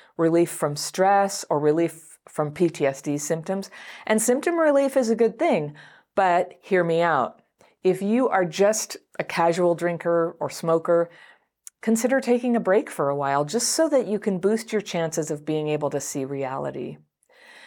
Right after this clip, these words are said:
If you drink or smoke daily, or you use other drugs regularly, your perception is likely to be somewhat compromised from day to day, even when you're sober.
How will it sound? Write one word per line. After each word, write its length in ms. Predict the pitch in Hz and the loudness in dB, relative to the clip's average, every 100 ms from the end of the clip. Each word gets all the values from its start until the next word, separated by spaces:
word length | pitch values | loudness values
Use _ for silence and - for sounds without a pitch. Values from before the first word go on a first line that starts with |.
| - 185 | -10 -6
If 140 | 185 | -2
you 160 | 214 180 | -2 0
drink 400 | 214 240 240 196 | 0 2 0 -2
or 140 | 185 | -2
smoke 400 | - 190 180 170 | -2 0 0 0
daily, 720 | 147 170 269 233 151 147 180 - _ - - | 2 4 4 2 0 0 -6 -10 _ -20 -6
or 80 | 180 | -2
you 140 | 170 | 0
use 260 | 175 190 185 | 2 2 2
other 220 | 185 180 | 2 2
drugs 380 | 170 170 151 156 | 2 2 2 2
regularly, 640 | 175 190 196 165 151 143 | 2 4 2 2 0 -2
your 180 | 143 202 | -2 -2
perception 640 | 220 262 247 240 233 226 202 | 0 0 2 0 0 -2 -2
is 140 | 156 | 0
likely 380 | 151 151 151 156 | 0 0 0 -2
to 80 | 143 | -2
be 120 | 143 | -6
somewhat 540 | - 147 143 127 - | -4 -4 -2 -4 -6
compromised 720 | - 143 143 139 131 123 - | -8 -6 -4 -6 -8 -14 -14
from 160 | - 139 | -12 -8
day 180 | 131 127 | -6 -6
to 80 | 131 | -6
day, 260 | 131 127 - - _ | -6 -6 -10 -20 _
even 300 | 202 202 196 | -2 0 0
when 160 | 180 160 | 0 -2
you're 80 | 147 | -4
sober. 520 | 147 143 131 143 | -2 -2 -4 -8